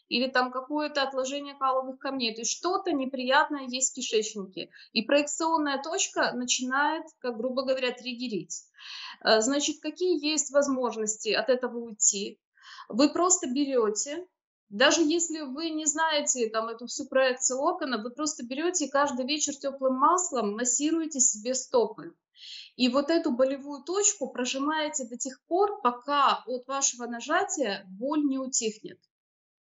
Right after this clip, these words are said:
Поверьте, вам достаточно, кому-то, может быть, будет трех дней, кому-то недели. У кого-то после этого массажа стопы захочется сбегать в туалет,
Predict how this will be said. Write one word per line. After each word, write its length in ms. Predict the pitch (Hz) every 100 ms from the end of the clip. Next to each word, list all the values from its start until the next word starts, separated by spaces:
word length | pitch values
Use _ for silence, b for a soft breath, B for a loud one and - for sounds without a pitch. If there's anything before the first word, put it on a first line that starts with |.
| _ _ _ _ _ _ _ - B B -
Поверьте, 560 | 269 330 349 - 247 233
вам 420 | 302 330 - -
достаточно, 680 | 285 285 339 339 - 294 269 -
кому-то, 340 | - 254 294 302
может 260 | 285 285
быть, 180 | 254 240 _
будет 380 | 220 269 269 269
трех 320 | 262 285 294
дней, 380 | 247 214 190 - _ -
кому-то 360 | 233 262 262
недели. 680 | 269 254 214 269 269 175 - _ _ _ _ _ _ _ _ _ - B B B B
У 100 | 247
кого-то 460 | 247 285 302 349 330
после 360 | - 311 320
этого 180 | 320 294
массажа 420 | 294 294 311 285 277
стопы 680 | - 262 - 320 339 330
захочется 560 | 269 262 285 277 - 269
сбегать 400 | 220 269 262 269
в 20 |
туалет, 500 | 254 247 233 240 240